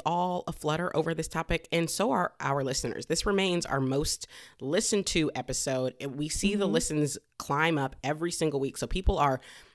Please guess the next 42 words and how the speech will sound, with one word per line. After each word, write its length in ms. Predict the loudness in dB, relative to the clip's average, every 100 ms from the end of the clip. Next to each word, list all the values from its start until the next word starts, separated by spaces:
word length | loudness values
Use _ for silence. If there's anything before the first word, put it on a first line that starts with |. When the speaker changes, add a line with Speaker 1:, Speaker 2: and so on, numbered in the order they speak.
| _
Speaker 1:
really 560 | -10 0 4 6 6 2
trying 340 | 2 2 2
to 200 | 2 -4 -2
understand 640 | -2 -2 -2 -2 0 0
what's 180 | -2 -4
going 200 | -4 -2
on 160 | -2
here 300 | 0 0 2
and, 180 | 2 2 0
and, 160 | -2
and 280 | -2 -4 -4
trying 280 | 0 0 0
to 320 | 0 0 0 -2
absorb 400 | -2 0 0 0
as 80 | 0
much 200 | 0 0
information 440 | 0 2 2 2
as 80 | -2
they 80 | -4
can 240 | -2 0 2
about 180 | 0
what's 140 | -2 -2
going 200 | -2 0
on 140 | 0 0
with 160 | -4 -6 -20 -10
return 300 | -8 -4 -2
to 100 | -2 4
office 340 | 4 4 0
and 100 | 0
the 60 | 0
end 180 | -2 -2
of 80 |
remote 300 | -2 -2 -2 2
work. 360 | 2 2 -8 -10
So 400 | -2 4 4 2 -12 _ _ _ _ -20 -4
I've 140 | -2
seen 240 | 0 0 2
a 60 |
lot 200 | 2 2 -2
of 80 | -2
articles 460 | -4 -4 -4 -4
recently 520 | -4 -4 -4 -2 -4